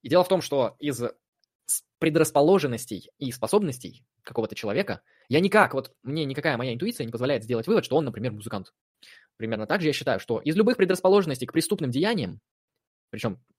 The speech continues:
напомню, что законы разные везде, из предрасположенностей к преступным деяниям я не могу сделать вывод, что человек преступник. Ну вот просто у меня нет вот дополнительной логической связки, как из предрасположенности следует, что человек преступник.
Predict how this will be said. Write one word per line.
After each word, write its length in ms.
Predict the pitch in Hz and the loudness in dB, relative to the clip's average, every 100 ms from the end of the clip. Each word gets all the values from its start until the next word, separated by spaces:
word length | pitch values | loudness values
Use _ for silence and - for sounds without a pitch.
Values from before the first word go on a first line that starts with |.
| _ | _
напомню, 260 | 117 131 113 | -2 0 -2
что 100 | 101 | -4
законы 260 | 117 123 101 | -4 -2 -2
разные 260 | 101 87 - _ _ _ _ | -4 -6 -16 _ _ _ _
везде, 280 | 120 107 - - - _ _ _ | -8 -6 -10 -14 -20 _ _ _
из 160 | 143 135 | -2 0
предрасположенностей 640 | 147 - 180 175 123 - | 0 2 0 0 -2 -6
к 40 | |
преступным 320 | 135 123 135 117 | -6 -6 -6 -4
деяниям 440 | 139 247 110 - _ _ _ _ | -2 -2 -6 -8 _ _ _ _
я 120 | 120 165 | -2 0
не 60 | |
могу 140 | 170 170 | 2 0
сделать 200 | 131 120 | 0 2
вывод, 160 | 180 | 0
что 120 | - | -2
человек 180 | 110 113 | -4 -4
преступник. 400 | 117 - - - | -4 -10 -14 -12
Ну 100 | - | -4
вот 100 | 143 - | -4 0
просто 340 | 143 120 - _ _ | -2 -2 -8 _ _
у 80 | - | -12
меня 140 | 120 120 | -6 -4
нет 180 | 120 | -4
вот 240 | 104 101 - _ - | -6 -12 -20 _ -10
дополнительной 500 | 123 135 156 139 120 | -2 0 0 -2 -4
логической 380 | 110 113 - 104 | -4 -6 -10 -2
связки, 300 | 151 190 110 | 0 0 0
как 140 | 123 | -4
из 60 | - | -2
предрасположенности 680 | 113 104 113 143 175 127 - | -4 -2 2 2 0 -4 -4
следует, 260 | 113 113 | -6 -6
что 120 | - 101 | -10 -8
человек 220 | 92 - | -8 -8
преступник. 420 | - - 175 - | -14 -18 -20 -20